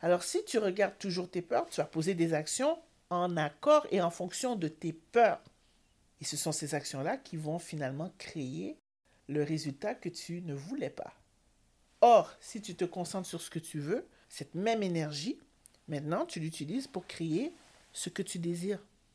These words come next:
Donc, au bout du compte, tu vas, tu vas finalement matérialiser, manifester ce que tu veux. Donc, c'est une question de focus. Parce que si je mets le focus sur ce que je veux, maintenant, je vais poser des actions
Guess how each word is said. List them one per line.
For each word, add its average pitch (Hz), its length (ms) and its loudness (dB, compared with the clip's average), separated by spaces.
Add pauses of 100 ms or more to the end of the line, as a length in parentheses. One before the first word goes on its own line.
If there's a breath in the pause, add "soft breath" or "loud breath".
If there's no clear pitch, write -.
(220)
Donc, 165 300 -2
au 160 40 -2
bout 147 120 -6
du 143 140 -8
compte, 208 260 -6
tu - 140 -10
vas, 151 240 -4
tu - 200 -12
vas 143 300 0
finalement 165 540 -4
matérialiser, 165 880 0
manifester 160 540 -6
ce - 100 -8
que 185 100 -8
tu - 180 -10
veux. 160 180 -8 (160)
Donc, 151 100 -4
c'est - 100 -4
une 165 60 -2
question 180 280 -2
de 220 40 -12
focus. - 560 -10 (200)
Parce 160 140 -2
que 170 100 -4
si 214 220 -2
je 202 100 -2
mets 175 160 2
le 170 100 2
focus 170 400 -4
sur - 140 -10
ce - 80 -12
que 151 160 -2
je 143 180 -4
veux, 247 140 0 (100)
maintenant, 165 280 -2
je 196 100 -8
vais 156 100 -6
poser 175 280 0
des 165 200 2
actions 220 420 -4